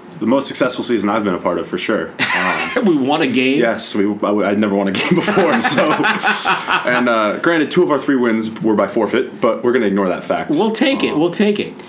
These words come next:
Speaker 2: Now, how did you become coach? How do you become the Steds coach for our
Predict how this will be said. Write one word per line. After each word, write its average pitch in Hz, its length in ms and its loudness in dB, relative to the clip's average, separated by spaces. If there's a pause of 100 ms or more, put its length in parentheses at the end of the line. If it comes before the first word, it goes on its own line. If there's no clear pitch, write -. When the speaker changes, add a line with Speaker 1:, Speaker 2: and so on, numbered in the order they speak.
(200)
Speaker 2:
Now, 196 140 0
how 247 240 -2
did 294 140 0
you 285 80 2
become 190 480 0
coach? 135 600 -2 (420)
How 202 160 0
do 214 80 0
you 226 60 0
become 202 240 2
the 151 40 0
Steds 165 320 -2
coach 147 420 -2
for 131 540 -2
our 113 320 -2